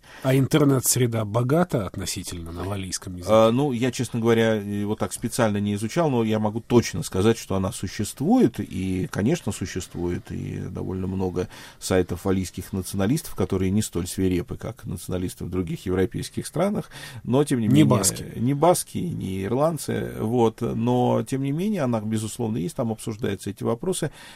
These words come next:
Speaker 2: А, более того, есть, э, прекрасные совершенно литературные издания валлийские, причем они есть и по-английски, и по-валлийски, и, более того, валлийскими писателями и поэтами считаются те, кто пишет по-английски.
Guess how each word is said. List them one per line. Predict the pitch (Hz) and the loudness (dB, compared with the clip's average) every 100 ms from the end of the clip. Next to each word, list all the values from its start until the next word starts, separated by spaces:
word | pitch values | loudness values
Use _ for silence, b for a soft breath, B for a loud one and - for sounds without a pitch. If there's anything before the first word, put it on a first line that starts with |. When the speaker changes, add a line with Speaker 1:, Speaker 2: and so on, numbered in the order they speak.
| B | B
Speaker 2:
А, | - 135 | 2 2
более | 135 165 180 | 6 6 6
того, | 156 147 143 135 | 4 2 4 2
есть, | 120 127 120 - - | 2 0 0 -2 -10
э, | 110 - 98 98 95 | -8 -2 0 0 -2
прекрасные | - 107 110 101 - 95 | -4 -2 2 2 0 -8
совершенно | 90 98 - 98 | -6 -8 -8 -6
литературные | 95 95 104 107 185 190 180 | -6 -4 -2 0 0 2 0
издания | 160 160 160 156 151 | 0 0 0 0 -2
валлийские, | 147 139 131 135 131 - 131 | -2 0 0 0 -2 -4 -6
причем | 120 113 117 | -4 -4 -2
они | 117 113 | 0 0
есть | 110 - | -4 -4
и | 185 | -2
по-английски, | 165 139 135 156 175 - - 160 - _ _ | 2 2 2 -4 -6 -8 -8 -8 -8 _ _
и | 156 | -6
по-валлийски, | 139 127 117 117 120 117 - 117 B B | -4 0 2 2 -2 -6 -8 -10 B B
и, | - | -4
более | 127 147 127 | 4 6 6
того, | 113 110 110 110 B - | 4 0 2 0 B 2
валлийскими | 113 101 104 - 110 104 | 4 4 0 -4 -2 -2
писателями | - - 98 92 92 92 | -4 -4 -2 -2 -2 -4
и | |
поэтами | 92 95 104 127 110 | -2 2 2 2 -4
считаются | - - 90 - - - - | -4 -8 -6 -4 -6 -12 -10
те, | - | -10
кто | - - | -8 -8
пишет | 143 147 - 123 | -6 -6 -8 -8
по-английски. | 180 208 240 254 156 - 135 | -4 -2 4 4 4 0 -12